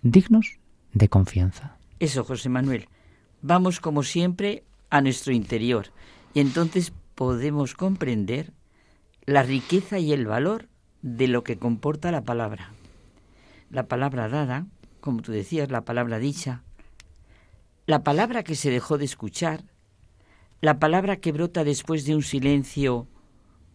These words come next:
Speaker 2: rico interior, o esa palabra que brota de una experiencia de belleza o de admiración ante la bondad, de generosa entrega, bueno, de sufrimiento que se ofrece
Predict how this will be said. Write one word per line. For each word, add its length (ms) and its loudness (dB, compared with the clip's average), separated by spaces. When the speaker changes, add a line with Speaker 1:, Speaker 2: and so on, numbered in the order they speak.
Speaker 2:
rico 640 0
interior, 760 2
o 120 -4
esa 200 -2
palabra 400 -2
que 140 -6
brota 400 -6
de 100 0
una 120 2
experiencia 600 0
de 120 -2
belleza 600 -4
o 100 -4
de 100 2
admiración 600 0
ante 260 -2
la 100 0
bondad, 540 -2
de 100 -6
generosa 480 2
entrega, 580 -2
bueno, 200 -4
de 180 -2
sufrimiento 760 0
que 120 -8
se 140 -6
ofrece 580 -4